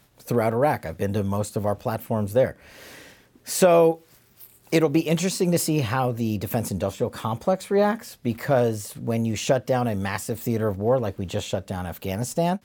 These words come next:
they stop producing equipment and machinery, uh, pursuant to whatever contracts were outstanding, because those authorizations are gone.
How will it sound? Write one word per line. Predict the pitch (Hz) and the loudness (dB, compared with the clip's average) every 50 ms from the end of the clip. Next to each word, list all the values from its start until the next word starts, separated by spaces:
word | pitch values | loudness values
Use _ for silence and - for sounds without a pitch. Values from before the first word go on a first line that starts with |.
| _ - | _ -12
they | 104 92 117 120 127 135 135 139 139 143 127 | -2 2 4 6 6 6 4 2 0 0 -4
stop | - - - - 135 113 113 113 - _ _ | -6 -10 -2 0 2 2 2 0 -4 _ _
producing | - - 98 85 90 117 143 143 - - 90 82 95 104 117 139 143 131 - _ - | -6 -6 -6 -2 0 0 0 0 0 -4 -6 -6 -4 -4 -6 -6 -8 -12 -14 _ -8
equipment | - - - - 127 123 - 110 110 107 110 - | -8 -8 -2 0 0 0 0 -2 -4 -4 -4 -4
and | 101 98 95 | -4 -4 -4
machinery, | 95 - - - 143 139 123 98 87 82 85 101 120 127 - _ _ - - - - _ _ _ _ _ | -4 -4 -4 -2 -2 0 0 -2 -2 -4 -4 -4 -6 -6 -10 _ _ -20 -20 -20 -20 _ _ _ _ _
uh, | - 110 104 104 98 95 | -2 0 2 2 0 -2
pursuant | - - 117 104 - - 113 104 - | -2 -4 -6 -4 -2 -2 -2 -2 -2
to | - 101 | -2 -2
whatever | 107 104 104 95 | -2 -2 -2 -4
contracts | - - - 117 110 101 - - 104 95 - - | -6 -4 -4 -4 -4 -4 -4 -4 -4 -4 -4 -6
were | - 95 90 | -6 -4 -4
outstanding, | 92 92 - - - 123 131 151 147 110 98 92 92 92 90 | -4 -4 -6 -6 -4 -2 -2 -2 -2 -2 -2 -4 -4 -4 -6
because | 104 98 - 101 | -6 -6 -6 -4
those | 92 101 95 92 | -2 -2 -2 -2
authorizations | 107 101 - 104 95 85 - 107 104 98 - 101 87 85 | -2 -4 -4 -4 -6 -6 -4 -4 -4 -4 -6 -8 -8 -8
are | 82 | -8
gone. | 78 - 120 117 90 - - | -4 -2 -2 -2 -2 -6 -10